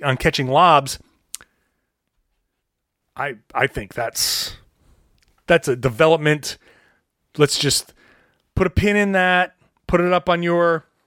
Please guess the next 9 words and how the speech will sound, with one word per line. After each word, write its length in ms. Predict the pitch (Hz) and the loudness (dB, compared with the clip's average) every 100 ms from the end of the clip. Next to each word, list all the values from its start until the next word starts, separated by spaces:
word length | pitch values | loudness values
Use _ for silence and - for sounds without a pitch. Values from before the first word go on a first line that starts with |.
| _ _ _ _ - | _ _ _ _ -10
do 60 | |
people 220 | - 202 202 | -4 -2 0
use 200 | 196 160 | -2 0
bulletin 380 | 190 190 190 | 0 0 0
boards 220 | 185 190 180 | 2 2 0
anymore? 380 | 185 190 190 | -4 -2 -2
Cork 320 | - 185 180 180 | 0 0 0 0
boards? 460 | 190 185 170 - _ _ _ _ | 2 2 -4 -12 _ _ _ _
Whatever. 420 | 165 160 123 104 | 0 2 2 -2